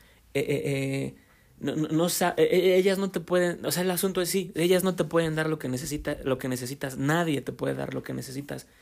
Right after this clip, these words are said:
solo Dios. Pero con las mujeres, pues, venimos a tener esta relación, ¿no? O sea, pues, son nuestras madres, entonces ellas, eh, em, eh, en, eh, parte de nuestra relación en, en, en lo ilus-, en lo dormido, pues,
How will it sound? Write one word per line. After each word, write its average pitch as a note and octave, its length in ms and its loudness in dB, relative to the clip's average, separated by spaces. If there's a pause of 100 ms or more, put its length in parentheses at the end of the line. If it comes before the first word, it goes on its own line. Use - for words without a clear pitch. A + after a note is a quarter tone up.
(240)
solo C3+ 340 2
Dios. C#3 380 2 (560)
Pero C3 160 0
con C3+ 160 0
las C3 120 0
mujeres, D#3 400 2
pues, B2+ 160 -6
venimos C#3 360 0
a C#3 80 -2
tener C3+ 240 -2
esta C3+ 200 0
relación, C3 580 0
¿no? B2 100 -2
O C#3 40 -4
sea, C3 160 -6
pues, B2 140 -4
son C3+ 160 -2
nuestras C3 380 -2
madres, C#3 480 0 (480)
entonces C#3+ 500 0
ellas, D3 380 2 (600)
eh, C3+ 420 2
em, B2+ 340 0 (160)
eh, C#3 160 0
en, C#3 140 -2 (160)
eh, D3 200 -2 (580)
parte E3 360 2
de D3 100 2
nuestra B2+ 400 0
relación B2+ 720 2
en, B2 300 -2
en, A#2+ 280 -2
en B2 220 -4
lo A#2+ 160 0
ilus-, A#2+ 380 -4
en C3 120 -2
lo B2 80 0
dormido, C#3+ 520 2
pues, D#3+ 280 -4